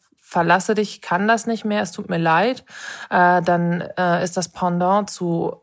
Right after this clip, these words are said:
Lovebombing auch immer Hoovering, also wie Staubsaugen, so einsaugen, dass man einfach immer wieder sagt, "Ich hab mich geändert, ich schwör's dir", und dann immer wieder mit diesem Ex-Partner spielt, weil oft, oder ich sag mal fast immer,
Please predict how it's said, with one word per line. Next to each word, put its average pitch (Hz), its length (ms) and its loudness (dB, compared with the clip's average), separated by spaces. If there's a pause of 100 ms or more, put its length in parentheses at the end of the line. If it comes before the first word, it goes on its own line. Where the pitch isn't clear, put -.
Lovebombing 180 520 2
auch 170 120 -2
immer 170 240 -2
Hoovering, 220 560 0
also 165 400 0
wie 202 260 0
Staubsaugen, 202 640 0
so - 180 -4
einsaugen, 196 640 0 (440)
dass 185 240 2
man 185 220 2
einfach 175 280 0
immer 196 240 0
wieder 190 160 4
sagt, 185 160 0
"Ich 202 140 -4
hab - 120 -2
mich 214 140 -6
geändert, 208 300 -2
ich - 120 -6
schwör's 208 500 2
dir", 208 260 0
und 185 240 -4
dann 190 140 2
immer 208 240 2
wieder 202 180 0
mit 196 160 -4
diesem 190 260 -4 (380)
Ex-Partner 208 640 0
spielt, 208 480 -2
weil 165 160 2 (420)
oft, - 360 0 (520)
oder 175 220 2
ich 165 100 -4
sag 160 160 -6
mal 151 120 -6
fast - 540 -2
immer, 202 460 2